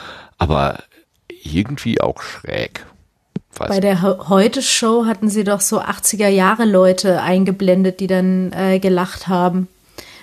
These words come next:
Speaker 2: weil die ja auch ohne, ohne Publikum sind und dann waren dann halt,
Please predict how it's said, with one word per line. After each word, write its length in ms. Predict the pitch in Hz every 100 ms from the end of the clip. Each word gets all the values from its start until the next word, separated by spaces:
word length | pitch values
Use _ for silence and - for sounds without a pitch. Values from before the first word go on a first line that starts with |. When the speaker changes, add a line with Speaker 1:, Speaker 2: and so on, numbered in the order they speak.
| _
Speaker 2:
weil 100 | -
die 80 | 190
ja 120 | 190
auch 200 | 170 208
ohne, 540 | 180 185 196 196 190 214
ohne 240 | 214 202
Publikum 640 | 196 - 196 196 208 190 185
sind 300 | 185 220 190
und 120 | 185
dann 220 | 185 185
waren 180 | 180 190
dann 220 | 190 185
halt, 200 | 190